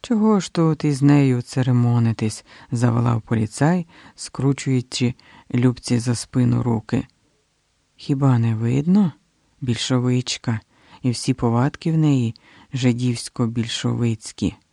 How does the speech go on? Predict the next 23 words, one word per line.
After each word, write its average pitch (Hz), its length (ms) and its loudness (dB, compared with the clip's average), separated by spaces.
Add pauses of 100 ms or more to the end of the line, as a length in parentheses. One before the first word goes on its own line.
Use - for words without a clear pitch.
(920)
«От 208 200 2
що, - 280 -2
мамашо», — 104 680 0 (260)
звернувся 123 680 -2
він 117 140 0
до 113 140 -4
матері, — 101 480 -4 (640)
ви 214 180 2
йдіть 143 300 0
собі 95 280 -4
додому, 208 600 2 (380)
а 120 100 -4
вашу 117 320 -2
донечку 190 720 -2 (320)
ми 131 280 4
відправимо 147 960 0
на 123 220 0
перевиховання 120 1160 -2
до 113 120 -4
Німеччини. 110 960 -2 (800)
Там 190 300 0
їй 180 160 0
швидко 156 760 -2